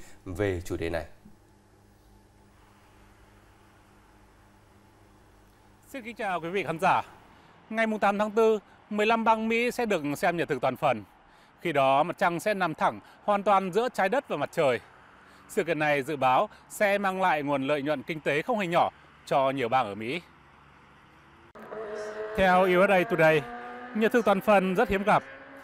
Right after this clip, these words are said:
Speaker 2: Vậy nên hàng triệu người Mỹ không ngại chi tiền đổ dồn tới những nơi nhật thực toàn phần diễn ra. Năm hai nghìn không trăm mười bảy, nasa ước tính có hai trăm mười lăm triệu người Mỹ bằng nhiều cách khác nhau đã xem nhật thực toàn phần.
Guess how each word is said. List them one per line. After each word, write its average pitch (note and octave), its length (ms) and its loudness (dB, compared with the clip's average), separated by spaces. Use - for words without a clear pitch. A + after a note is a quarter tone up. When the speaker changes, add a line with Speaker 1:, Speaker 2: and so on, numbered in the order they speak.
Speaker 2:
Vậy D#3+ 120 4
nên E3 320 2
hàng D3+ 160 -2
triệu F#3+ 180 2
người D#3+ 160 0
Mỹ F3 400 4
không F3+ 200 0
ngại E3+ 180 2
chi G3+ 240 -4
tiền D3 280 2
đổ G3+ 220 4
dồn F3+ 260 4
tới F3 160 2
những A3 160 0
nơi G#3+ 200 6
nhật F#3+ 160 0
thực C#3+ 180 -2
toàn C#3 140 2
phần C3 220 2
diễn C#3+ 160 -2
ra. D3 260 4
Năm A#3 220 2
hai A#3 200 0
nghìn F3+ 240 0
không F3 120 -2
trăm F#3 140 0
mười D3 120 4
bảy, B2+ 220 4
nasa G3 300 2
ước G#3 200 2
tính F3 220 -2
có G3+ 200 6
hai A#3 200 2
trăm A#3 200 0
mười G3 120 2
lăm A#3+ 220 0
triệu E3+ 180 0
người C#3 120 0
Mỹ D3+ 280 2
bằng G3+ 300 2
nhiều G3+ 160 4
cách B3 180 0
khác C4+ 140 2
nhau G3+ 300 2
đã F3+ 220 4
xem F#3+ 220 2
nhật D#3+ 80 2
thực C#3 140 2
toàn B2+ 140 0
phần. A#2+ 280 2